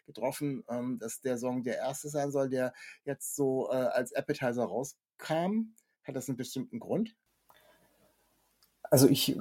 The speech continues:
Speaker 2: glaube, wir waren uns, äh, relativ lange unsicher. Also als wir dann irgendwie so in diesen Entscheidungsprozess kamen, äh, dass wir ja natürlich dann einen Song finden mussten, mit dem wir starten wollen oder dieses Kapitel unserer Band starten wollen. Und, äh, das war dann,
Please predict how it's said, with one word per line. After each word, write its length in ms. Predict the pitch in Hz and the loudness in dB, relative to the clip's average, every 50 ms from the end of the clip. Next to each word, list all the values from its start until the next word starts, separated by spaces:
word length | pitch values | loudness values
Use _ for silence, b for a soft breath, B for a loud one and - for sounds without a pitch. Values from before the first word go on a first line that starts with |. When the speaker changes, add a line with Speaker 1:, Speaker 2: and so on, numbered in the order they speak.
| 135 147 147 147 139 - - - | -6 -8 -4 -4 -4 -4 -4 -2
Speaker 2:
glaube, 560 | - 143 127 113 120 139 165 160 175 180 160 143 | 4 6 8 10 12 12 12 12 12 10 12 12
wir 140 | 160 147 | 12 12
waren 160 | 156 160 156 156 | 12 12 12 12
uns, 320 | 156 156 131 - - - | 12 10 10 8 6 6
äh, 100 | 147 - | 4 4
relativ 1300 | 135 139 131 131 127 127 127 120 120 - - - - - - - - 127 127 120 147 175 170 - 170 - - | 6 6 8 8 8 8 8 8 6 2 -6 -10 -8 -8 -8 -8 -2 4 8 10 12 12 12 10 6 8 10
lange 340 | 131 120 127 151 165 165 156 | 12 12 12 12 12 10 10
unsicher. 880 | - 143 160 185 202 185 180 208 202 208 220 220 226 233 220 202 196 - | 10 10 12 12 12 12 10 6 8 10 10 10 10 8 6 2 4 6
Also 220 | 143 147 135 139 | 8 10 10 10
als 220 | - 131 135 - - | 10 8 8 8 8
wir 60 | 147 | 10
dann 140 | 139 139 135 | 10 10 10
irgendwie 320 | 123 147 160 156 147 151 | 10 10 10 12 12 12
so 80 | 143 143 | 12 12
in 60 | 139 | 12
diesen 180 | 143 143 151 139 | 12 12 12 10
Entscheidungsprozess 1000 | 131 127 131 131 135 156 170 165 - - - 156 - - - 151 139 - - | 8 8 8 8 8 8 8 6 4 4 4 4 6 8 6 6 6 6 2
kamen, 480 | - - 127 123 139 160 185 190 170 135 | 4 4 8 10 10 10 10 10 8 6
äh, 240 | 135 139 139 135 131 | 4 4 4 6 6
dass 200 | 135 127 - - | 6 6 8 10
wir 80 | 139 | 10
ja 60 | 139 | 10
natürlich 520 | 135 135 127 131 - 151 147 160 151 - - | 12 10 8 8 8 8 8 8 6 6 6
dann 280 | 143 139 139 135 135 | 8 12 12 12 12
einen 280 | 127 127 131 147 139 135 | 10 8 8 8 8 8
Song 240 | - - 139 143 - | 10 10 10 10 10
finden 360 | - - 175 190 202 196 208 | 10 12 12 12 12 12 12
mussten, 320 | 196 202 190 - - - | 12 12 12 12 10 10
mit 140 | 170 151 - | 8 12 12
dem 180 | 147 151 160 160 | 12 12 12 12
wir 300 | 156 156 151 151 147 B B B B B B B B | 12 12 12 12 12 B B B B B B B B
starten 580 | 156 - - - 127 127 147 175 - 208 202 170 | 4 4 12 12 12 12 12 12 12 12 12 12
wollen 180 | 185 185 185 180 | 12 12 12 12
oder 200 | 160 156 151 139 | 12 12 12 12
dieses 260 | 143 147 143 - - | 12 12 12 12 10
Kapitel 440 | - 131 - - - 185 190 226 202 | 8 8 8 10 8 10 12 12 12
unserer 280 | 185 190 180 170 170 | 12 12 12 12 12
Band 260 | 156 165 160 170 175 | 12 12 12 12 12
starten 440 | - - - 139 147 165 - 190 165 | 10 8 10 12 12 12 12 12 12
wollen. 340 | 156 165 170 180 190 190 190 B B B B B B B B B | 12 12 12 12 12 10 6 B B B B B B B B B
Und, 320 | - 160 156 156 156 - - | 10 12 12 12 12 12 8
äh, 480 | - - 139 131 131 131 131 127 123 - | 10 12 12 12 12 12 12 12 10 10
das 220 | 135 131 - - | 8 6 10 10
war 160 | 127 123 143 165 | 12 12 12 12
dann, 220 | 185 185 175 | 12 12 10